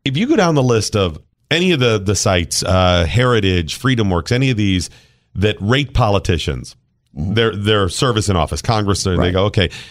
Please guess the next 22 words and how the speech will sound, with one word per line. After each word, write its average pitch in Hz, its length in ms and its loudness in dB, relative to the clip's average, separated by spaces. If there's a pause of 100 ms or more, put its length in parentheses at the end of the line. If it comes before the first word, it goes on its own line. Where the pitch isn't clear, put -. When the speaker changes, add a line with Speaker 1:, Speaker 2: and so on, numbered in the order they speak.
Speaker 1:
here's 143 340 0
their 120 240 4
percentage 107 540 0
voting 101 280 2
record 95 340 0
for 90 140 -2
this," 113 300 2
great, 101 240 0
and 92 80 -2
they, 87 100 0
they 90 160 -2
give 98 100 0
them 95 80 0
different 92 220 -2
ratings 90 200 0
based 147 340 -2
on 113 320 0 (240)
that 120 320 0
organization's 92 840 0
political 85 460 0
views. 65 340 -4
Speaker 2:
Mm-hmm. 71 240 -6